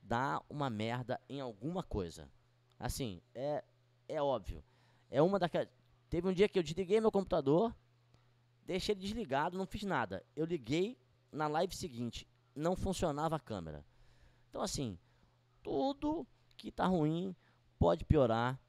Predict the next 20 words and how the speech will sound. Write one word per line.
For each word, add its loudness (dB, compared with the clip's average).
Quando -8
você -6
acha -4
que -16
você 2
chegou 0
no, -6
no -2
fundo 0
do -4
poço, 4
isso -8
eu -6
posso -2
te -6
garantir, 2
você -2
acha -2
um -4
alçapão 0